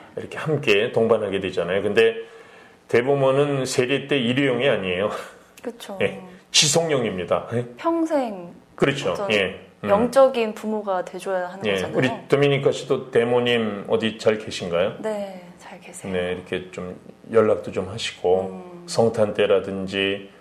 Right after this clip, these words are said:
Speaker 1: 부활 때라든지 좀 이렇게 우리가 또 함께 좀 안부도 전하면서 축하도 해주시고,
Speaker 2: 음.
Speaker 1: 또 그리고 내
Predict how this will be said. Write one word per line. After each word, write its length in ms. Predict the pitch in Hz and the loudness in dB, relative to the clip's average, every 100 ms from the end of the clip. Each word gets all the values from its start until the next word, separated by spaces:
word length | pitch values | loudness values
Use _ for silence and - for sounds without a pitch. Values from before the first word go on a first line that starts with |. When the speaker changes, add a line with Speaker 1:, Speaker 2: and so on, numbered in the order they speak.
| _ | _
Speaker 1:
부활 340 | - 110 107 - | 0 4 4 2
때라든지 600 | - 92 92 92 90 87 | 2 2 0 -8 -8 -6
좀 220 | 92 90 | -6 -6
이렇게 540 | 87 101 90 135 - - - - - | -4 2 2 2 -2 -14 -20 -20 -20
우리가 180 | - 87 - | -12 -12 -10
또 60 | |
함께 380 | - 151 139 101 | -4 -2 0 0
좀 320 | 98 95 90 87 | 2 -2 -2 -2
안부도 360 | 113 107 101 | 0 0 0
전하면서 520 | 101 95 90 90 87 - | -2 -4 -4 -4 -6 -8
축하도 420 | - - 127 113 | -6 -4 -2 -2
해주시고, 680 | 107 - 107 - - 92 107 | -4 -6 -6 -6 0 0 0
Speaker 2:
음. 420 | 104 98 95 92 | -6 -12 -14 -2
Speaker 1:
또 140 | 123 101 - - | -2 0 -4 -2
그리고 480 | 117 107 117 113 | 0 4 4 4
내 460 | 113 120 120 120 | 2 2 2 -2